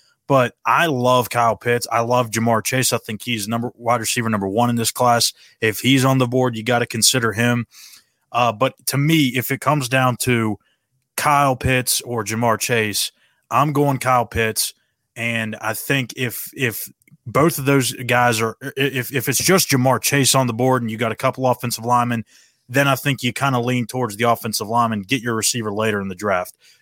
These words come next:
Even though Ja'Marr Chase is a heck of a talent, I think Kyle Pitts brings a little bit of something that Carolina really doesn't have right now, uh, at that tight end spot. So it's either Pitts or an offensive lineman, maybe a corner for me at number eight, but I don't know if I'd go as far as drafting Ja'Marr Chase as, as,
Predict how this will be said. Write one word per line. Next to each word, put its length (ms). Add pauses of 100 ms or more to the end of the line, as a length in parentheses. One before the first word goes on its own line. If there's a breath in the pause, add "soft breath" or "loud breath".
Even 200
though 100
Ja'Marr 360
Chase 280
is 60
a 60
heck 280
of 80
a 60
talent, 500 (400)
I 100
think 260
Kyle 300
Pitts 300
brings 260
a 60
little 200
bit 160
of 120
something 440
that 160 (140)
Carolina 440
really 200
doesn't 280
have 300
right 220
now, 300 (360 soft breath)
uh, 260
at 100
that 160
tight 200
end 160
spot. 280
So 320 (640)
it's 200
either 220
Pitts 580
or 160
an 60
offensive 500
lineman, 380
maybe 320
a 60
corner 400
for 120
me 180
at 60
number 320
eight, 200
but 100
I 80
don't 160
know 80
if 120
I'd 140
go 140
as 100
far 220
as 120
drafting 360
Ja'Marr 260
Chase 280
as, 180
as, 220